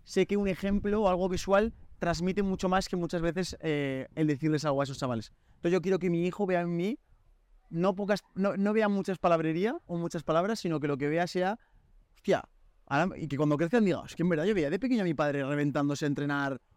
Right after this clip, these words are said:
o veía a mi padre todo el día leyendo, o lo veía comiendo sano siempre, o nunca le he visto comerse un,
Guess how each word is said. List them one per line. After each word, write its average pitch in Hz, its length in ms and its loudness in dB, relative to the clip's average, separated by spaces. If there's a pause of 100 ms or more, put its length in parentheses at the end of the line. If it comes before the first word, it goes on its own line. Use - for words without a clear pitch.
o 156 120 2
veía 156 180 2
a 160 160 0
mi 170 200 -2
padre 151 180 2
todo 156 80 0
el 151 60 0
día 151 120 4
leyendo, 139 640 0 (220)
o 160 120 -2
lo 170 100 2
veía 165 400 2 (140)
comiendo 156 400 2
sano 147 260 -2
siempre, 143 540 -2 (200)
o 160 100 0
nunca 180 280 2
le 175 60 2
he 165 40 2
visto 165 240 -2
comerse 156 380 -2
un, 151 340 0